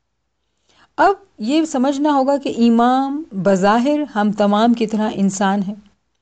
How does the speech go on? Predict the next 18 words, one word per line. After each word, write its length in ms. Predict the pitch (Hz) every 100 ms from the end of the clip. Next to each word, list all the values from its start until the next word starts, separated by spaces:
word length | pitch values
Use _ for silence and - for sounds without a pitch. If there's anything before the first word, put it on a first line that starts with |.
| _ _ _ _ -
इंसानों 420 | 269 277 262 240
में 160 | 208 175
बहुत 280 | 190 220 220
कमी, 600 | 208 214 220 226 226 220 _ _ _ _ 180
गलतियाँ, 520 | 208 214 220 214 208 208 214 - _ _ _
खामियाँ 420 | - 233 226 226
होती 300 | 220 214 220
हैं, 160 | 214 240 - _ _ _ _ _ _ _ _ _ -
लेकिन 240 | 269 330
इमाम 960 | 311 - 262 269 262 285 349 403 427 427 427 _ _ _
में 240 | 214 262 269
कोई 360 | - 285 381 370
भी 180 | 330 320
कहीं, 540 | 247 233 277 285 277 -
कोई 340 | - 285 320 320 320
कमी, 420 | 226 233 262 262
कोई 300 | 262 247 247
कोताही 640 | 240 214 208 214 208 254